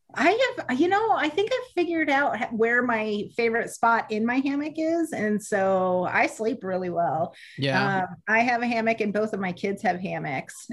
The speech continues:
Speaker 1: And so we've been, we've been hammock camping for the last couple of years and really, really enjoy that.
Speaker 2: I, I love what you guys are doing. It's amazing. And I'm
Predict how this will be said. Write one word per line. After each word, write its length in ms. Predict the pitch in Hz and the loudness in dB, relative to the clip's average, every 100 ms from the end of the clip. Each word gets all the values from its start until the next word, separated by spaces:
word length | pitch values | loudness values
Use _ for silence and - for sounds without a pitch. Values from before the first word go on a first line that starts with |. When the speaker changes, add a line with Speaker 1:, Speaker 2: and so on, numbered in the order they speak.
| - | -6
Speaker 1:
And 360 | 190 185 185 | -4 -2 -4
so 380 | 175 175 170 165 | -2 2 2 0
we've 260 | 175 185 190 | 0 -2 -2
been, 400 | 190 185 180 175 - - | -2 -2 -2 -4 -8 -4
we've 120 | 226 | -2
been 140 | 302 240 | 2 2
hammock 360 | 208 208 202 | 0 -2 -4
camping 420 | - 208 208 202 202 | -4 -4 -2 -4 -4
for 80 | |
the 80 | 196 | -4
last 280 | 185 190 190 | -2 -2 -2
couple 200 | 202 190 | -6 -6
of 160 | 170 175 | -6 -4
years 520 | 220 196 180 190 - _ _ - - _ - | -2 -2 -4 -8 -12 _ _ -20 -20 _ -4
and 680 | 196 202 196 185 180 175 - | -2 0 0 -2 -4 -6 -8
really, 540 | 202 214 208 196 180 175 - - | -2 0 0 -2 -8 -10 -14 -4
really 340 | 247 269 190 | 2 2 2
enjoy 360 | 170 160 170 - | -2 -6 -6 -6
that. 380 | 101 82 - - - _ _ _ - - - - - - _ - | -8 -8 -12 -16 -20 _ _ _ -20 -18 -16 -14 -16 -18 _ 0
Speaker 2:
I, 320 | 165 165 160 | 2 4 2
I 100 | 147 | 0
love 340 | 147 151 170 160 | 0 2 2 2
what 140 | 156 | 0
you 120 | 143 139 | 0 0
guys 300 | 143 135 131 | 2 0 -2
are 60 | |
doing. 380 | 127 131 131 131 | -4 -4 -2 -4
It's 200 | 127 - | -4 0
amazing. 720 | 123 123 127 127 127 123 123 | 2 2 2 0 -2 -2 -4
And 160 | 123 123 | -4 -2
I'm 280 | 123 123 | -2 -4